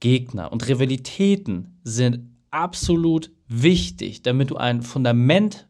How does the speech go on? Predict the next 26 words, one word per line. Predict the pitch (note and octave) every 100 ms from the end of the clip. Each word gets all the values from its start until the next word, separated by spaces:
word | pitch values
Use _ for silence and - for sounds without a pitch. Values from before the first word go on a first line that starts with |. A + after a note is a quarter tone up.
| -
für | - D#3+
Weiterentwicklung | B2+ C#3+ C3 A2+ A2 - G2+ G2+
hast. | G2+ -
Deswegen | A#2+ C#3+ C#3 C#3+
suche | C3+ A3 G#3 D3+
bewusst | B2 C#3+ C3 E3 G3 - - -
nach | - B2 B2
Gegnern, | D3+ E3 E3 A2+
suche | B2 D#3+ E3
nach | C#3+
Chancen, | - - F3 D#3+ C3
suche | C3+ -
nach | D#3+ C#3
Reibungspartnern. | D3+ F#3 F3+ F3 - B2+ A#2+ A2+ - - - - - _ _ -
Geh | G#3+
mit | G#3
den | F#3
Leuten | F#3 F#3 F3+
auch | F3 F3+
mal | F3+
essen, | F3+ F#3+ E3
trefft | - - F#3+ G3+ -
euch, | C#3 C#3
tauscht | - G#3 G#3 -
euch | F#3+ F3 F3
aus. | F#3 A#2 A#2+